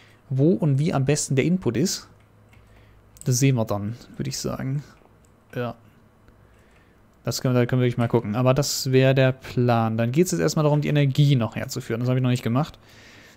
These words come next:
Und da würde ich einfach hier drüben anzapfen. Ne, das darf jetzt einmal hier durchgehen, unter der Säule durch. Und ich muss hier einfach nur ein Förderband erstmal erwischen.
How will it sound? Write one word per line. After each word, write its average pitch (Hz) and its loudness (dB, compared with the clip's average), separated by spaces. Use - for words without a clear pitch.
Und 127 2
da 123 2
würde 143 4
ich 147 -2
einfach 139 0
hier 143 2
drüben 131 0
anzapfen. 170 -4
Ne, 143 2
das 135 -4
darf 135 0
jetzt 139 -4
einmal 135 2
hier 131 2
durchgehen, 170 0
unter 139 0
der 127 4
Säule 127 4
durch. 202 -4
Und 143 0
ich 135 0
muss 170 2
hier 147 0
einfach 180 -2
nur 175 0
ein 156 2
Förderband 120 2
erstmal 120 -2
erwischen. 190 -2